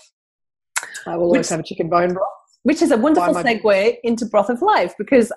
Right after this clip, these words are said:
Speaker 2: that's what I was
Speaker 1: <laughs>
Speaker 2: really, that's where I was going next. So nice, nice segue. I like it,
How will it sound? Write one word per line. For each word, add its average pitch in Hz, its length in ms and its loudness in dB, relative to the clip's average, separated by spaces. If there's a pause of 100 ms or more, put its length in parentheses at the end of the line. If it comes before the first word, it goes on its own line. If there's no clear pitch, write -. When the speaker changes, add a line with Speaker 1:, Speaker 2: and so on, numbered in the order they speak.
(100)
Speaker 2:
that's 233 260 2
what 214 80 -2 (240)
I 214 60 4
was 226 240 2
Speaker 1:
<laughs> - 0 -
Speaker 2:
really, 247 340 0
that's 233 260 -2
where 233 160 4
I - 40 0
was 196 100 -10
going 208 300 0
next. - 440 -4
So 196 100 6
nice, 262 380 -2
nice 202 400 -2
segue. 139 300 -2
I 147 80 4
like 170 200 0
it, 220 100 -8